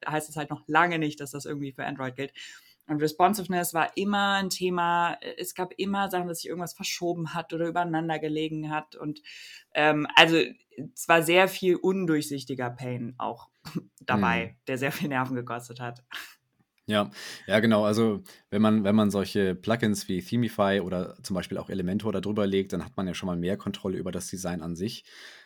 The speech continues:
Speaker 2: Aber Kleinigkeiten wird man wahrscheinlich immer mit individuellem Code dann eben anpassen müssen, ne? Indem man dann
Speaker 1: Ja.
Speaker 2: halt sich, sich den, den H T M L, ähm, Code anschaut und dann da Anpassungen vorzunehmen.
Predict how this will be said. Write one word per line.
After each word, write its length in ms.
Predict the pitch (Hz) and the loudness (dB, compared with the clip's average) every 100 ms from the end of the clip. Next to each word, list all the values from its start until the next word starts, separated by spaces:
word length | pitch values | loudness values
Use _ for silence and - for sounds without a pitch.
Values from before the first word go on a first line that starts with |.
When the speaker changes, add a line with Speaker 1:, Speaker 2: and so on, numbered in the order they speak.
| _ _ - | _ _ -6
Speaker 2:
Aber 460 | 95 95 92 90 _ _ | 0 2 2 -2 _ _
Kleinigkeiten 880 | - 98 110 110 - 104 107 101 92 | -6 0 0 -2 0 2 2 0 -2
wird 140 | 95 | -2
man 100 | 95 | -4
wahrscheinlich 480 | 87 - 90 82 - | -4 -4 -6 -8 -6
immer 460 | 120 135 110 110 113 _ - | 0 2 2 0 -6 _ -10
mit 180 | 92 - | -8 -8
individuellem 720 | 98 92 90 90 85 85 87 | -6 -6 -6 -4 -4 -4 -8
Code 340 | - 87 92 - - | -8 -8 -8 -14 -12
dann 320 | 82 80 - | -10 -10 -12
eben 280 | 95 90 85 | -12 -10 -8
anpassen 500 | 92 - 80 - 80 | -8 -10 -10 -12 -12
müssen, 240 | 87 - | -12 -12
ne? 80 | 76 | -12
Indem 200 | 78 85 | -10 -10
man 100 | 82 | -10
dann 200 | 82 85 | -8 -4
Speaker 1:
Ja. 120 | 143 | -4
Speaker 2:
halt 200 | 80 - _ - _ | -4 -8 _ -20 _
sich, 260 | - 90 - | -12 -12 -10
sich 280 | 92 90 - | -10 -10 -8
den, 340 | 92 85 85 | -8 -6 -8
den 220 | 85 85 | -8 -8
H 100 | 87 | -8
T 100 | - | -8
M 80 | 90 | -10
L, 360 | 82 87 87 - | -8 -8 -8 -8
ähm, 240 | 85 85 | -10 -10
Code 220 | - 92 85 | -12 -12 -10
anschaut 420 | 87 - 87 - | -10 -8 -8 -8
und 140 | 85 | -10
dann 340 | 82 85 87 85 | -10 -8 -10 -10
da 120 | 73 | -12
Anpassungen 440 | 87 87 85 85 | -12 -12 -14 -16
vorzunehmen. 480 | - - 76 78 | -20 -20 -18 -18